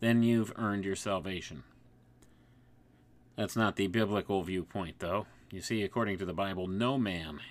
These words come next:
can earn his salvation. It's something that's not achievable in the natural flesh. It's not something we can do. And this is where there's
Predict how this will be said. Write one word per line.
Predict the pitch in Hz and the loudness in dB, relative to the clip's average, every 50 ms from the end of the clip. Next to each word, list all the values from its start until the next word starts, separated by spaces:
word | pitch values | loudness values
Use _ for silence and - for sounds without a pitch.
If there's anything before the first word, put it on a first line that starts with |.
| - - - - - | -18 -20 -20 -14 -12
can | 92 82 76 73 | -12 -12 -12 -10
earn | 85 90 85 80 | -10 -10 -10 -10
his | 76 - 90 78 - | -10 -10 -12 -10 -10
salvation. | - 90 - - 71 80 78 76 - - 85 92 - - - - - - - - - - _ _ _ - - | -8 -8 -8 -10 -10 -12 -12 -12 -10 -10 -12 -12 -14 -16 -20 -20 -20 -20 -20 -20 -20 -20 _ _ _ -8 -6
It's | 110 107 - | -6 -4 0
something | - 151 147 139 151 147 139 | 2 2 2 2 2 2 4
that's | 127 123 117 - | 2 2 2 2
not | 120 113 110 107 107 117 - | 0 2 2 0 -2 -4 -8
achievable | 117 - - - 131 120 98 92 78 85 78 71 - - - - - - | -6 -4 -2 0 0 0 0 -2 -6 -6 -8 -8 -8 -14 -20 -20 -20 -12
in | - 104 98 92 92 95 - | -4 -4 -2 -2 -4 -6 -10
the | - 104 95 | -8 -6 -6
natural | 90 85 82 - - 90 85 | -6 -6 -6 -6 -6 -8 -8
flesh. | - - - 143 139 117 - - - - - - - - - - _ - _ _ _ _ - - _ - - _ - - - - - - _ _ - _ - | -8 -8 -8 -6 -6 -6 -6 -8 -10 -12 -12 -14 -16 -20 -20 -20 _ -20 _ _ _ _ -20 -20 _ -20 -20 _ -20 -20 -20 -20 -20 -20 _ _ -20 _ -14
It's | - - | -4 0
not | 127 147 - 123 | 0 0 0 0
something | - 156 131 131 143 135 127 | -2 -2 -2 0 0 0 2
we | 127 127 | 2 0
can | - 123 113 101 | 0 0 -2 -2
do. | 98 101 113 104 - - - - - - - _ - _ _ _ - - - _ - - - _ - - - _ - - _ _ _ _ - - - _ _ _ - - - - - - _ _ _ - - - - - _ _ - | -2 -4 -6 -6 -10 -12 -16 -20 -20 -20 -20 _ -20 _ _ _ -20 -20 -20 _ -20 -20 -20 _ -20 -20 -20 _ -20 -20 _ _ _ _ -20 -20 -20 _ _ _ -20 -20 -20 -20 -20 -20 _ _ _ -20 -20 -20 -20 -20 _ _ -4
And | - 104 107 117 | 0 2 4 4
this | 131 131 - | 4 4 4
is | 131 117 104 | 0 0 0
where | 101 98 95 95 95 95 90 | 0 0 0 0 0 -2 -4
there's | 87 92 92 90 90 87 - | -4 -2 -2 -2 -4 -4 -8